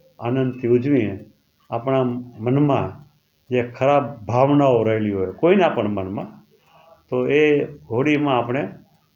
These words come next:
મુક-, દફનાવી દેવી જોઈએ. અને સારા વિચારો એની જગ્યાએ આપણા મનમાં કેમ આવે,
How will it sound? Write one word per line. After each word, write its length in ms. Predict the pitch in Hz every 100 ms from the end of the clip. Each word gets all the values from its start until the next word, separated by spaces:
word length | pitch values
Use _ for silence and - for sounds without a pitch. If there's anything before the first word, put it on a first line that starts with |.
| -
મુક-, 220 | 151 175
દફનાવી 540 | 147 139 147 151 139 113
દેવી 240 | 107 101
જોઈએ. 400 | 95 92 90 90 _ _ _ _ _ _ _
અને 460 | 113 120 123 120 117 110 - -
સારા 260 | 135 165 160
વિચારો 680 | 135 135 123 101 87 92 -
એની 200 | 120 123
જગ્યાએ 340 | 117 123 120 117
આપણા 220 | 120 120
મનમાં 420 | 113 117 113 104
કેમ 220 | 123 120
આવે, 300 | 131 135 98